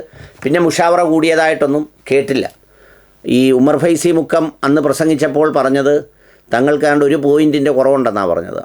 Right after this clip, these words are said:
ആ പോയിന്റ് കൂടെ കിട്ടിയെങ്കിൽ മാത്രമേ ഇതൊക്കെ ആകാൻ കഴിയുള്ളൂ എന്നാണ് പറയുന്നത്. ഈ സാധുക്കലി തങ്ങൾ പരമ്പരാഗതമായ ആ സംഗതിയിലും ശൈലിയിൽ നിന്നൊക്കെ വഴിമാറി സത്യം പറഞ്ഞാൽ ഒരുപാട് വെളിച്ചം വീശി, ഒരുപാട് പുതിയ പുതിയ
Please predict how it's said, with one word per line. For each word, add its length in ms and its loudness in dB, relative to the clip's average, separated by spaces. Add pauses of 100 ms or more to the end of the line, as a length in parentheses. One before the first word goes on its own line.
(140)
ആ 20 0 (160)
പോയിന്റ് 400 2
കൂടെ 200 0
കിട്ടിയെങ്കിൽ 440 0 (100)
മാത്രമേ 440 0 (280)
ഇതൊക്കെ 260 -2 (140)
ആകാൻ 320 2
കഴിയുള്ളൂ 480 2 (240)
എന്നാണ് 340 -2
പറയുന്നത്. 400 -2 (560)
ഈ 40 2 (100)
സാധുക്കലി 500 0
തങ്ങൾ 240 0 (600)
പരമ്പരാഗതമായ 920 2 (540)
ആ 60 0 (200)
സംഗതിയിലും 540 2 (100)
ശൈലിയിൽ 460 2
നിന്നൊക്കെ 360 0
വഴിമാറി 480 0 (420)
സത്യം 300 0
പറഞ്ഞാൽ 300 0
ഒരുപാട് 380 2 (420)
വെളിച്ചം 460 0
വീശി, 300 -4 (360)
ഒരുപാട് 420 2 (360)
പുതിയ 220 0 (120)
പുതിയ 320 0